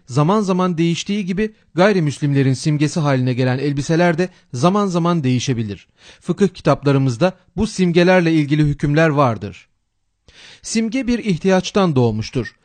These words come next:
İslam toplumunda yaşayan gayrimüslimler içki içebilir, domuz eti yiyebilir ve domuz besleyebilirler. Şarap içtiğini gördüğünüz kişi eğer Müslümansa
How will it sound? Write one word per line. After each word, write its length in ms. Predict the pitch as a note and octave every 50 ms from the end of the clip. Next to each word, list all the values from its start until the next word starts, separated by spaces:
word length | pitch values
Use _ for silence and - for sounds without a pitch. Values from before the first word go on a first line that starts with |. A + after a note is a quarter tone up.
| _ _ -
İslam 360 | - F3 - - G3+ A3 A#3
toplumunda 520 | A3+ - G#3+ G3+ - G3+ G3 G3 F#3+ F#3+ F#3+
yaşayan 420 | F#3 F3+ - F#3 F3+ F3 F3 F3
gayrimüslimler 800 | D#3+ F#3 F#3 F#3 F3 E3 D#3 C3 - D3+ C#3 C#3+ D#3 F3 F#3+ - _ -
içki 300 | F3 E3+ - - - E3
içebilir, 540 | D3+ C#3 - D#3 B2+ B2 A#2 B2 E3 D#3+ - _ _ _ -
domuz 280 | D#3+ E3 E3+ G3 E3+ F3+
eti 180 | F3+ - F#3
yiyebilir 520 | F#3 F3+ F3+ F#3 F3+ E3 F#3 F#3+ G#3+ G#3 - _ _ -
ve 160 | F3 F3+ D3+
domuz 300 | F3 F3 F#3 G#3 G3 F3
besleyebilirler. 880 | F#3+ F#3 F3 - - F#3 F3+ F3 F3 E3 E3+ E3+ C#3+ A#2 G#2 - - - _ _ _ _ - - - -
Şarap 360 | - - D#3+ E3 G#3+ A3+ A3+
içtiğini 380 | A3 - - A3+ G#3+ G3+ G3+ F#3
gördüğünüz 500 | G3 F#3+ F#3+ F#3 E3+ F#3 F#3+ F#3+ F3 -
kişi 220 | - D#3+ - E3
eğer 320 | C#3+ C#3 D#3 E3 D#3+ D#3 D3
Müslümansa 720 | D3 D3 - - D#3+ D#3 E3+ F#3 G3+ - - A3 G#3+ -